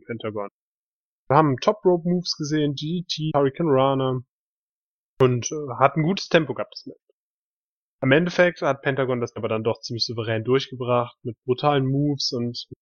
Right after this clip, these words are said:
natürlich am Ende dem Package Piledriver, gefolgt von dem Armbreaker und,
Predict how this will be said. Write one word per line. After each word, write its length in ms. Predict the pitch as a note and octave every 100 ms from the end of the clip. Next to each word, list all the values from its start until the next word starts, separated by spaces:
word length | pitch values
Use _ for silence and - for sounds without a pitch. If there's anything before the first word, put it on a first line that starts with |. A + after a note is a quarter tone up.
| -
natürlich 280 | G#2+ C3 A#2+
am 80 | A2+
Ende 240 | A#2 A#2+
dem 160 | A#2 A2+
Package 400 | B2+ - - -
Piledriver, 500 | A2 A#2 A#2+ A2+ A#2
gefolgt 380 | A2+ - A#2 -
von 100 | A2+
dem 160 | G#2 G#2
Armbreaker 720 | A2 G#2+ A2 G#2+ - A2 G2+
und, 320 | G2+ G#2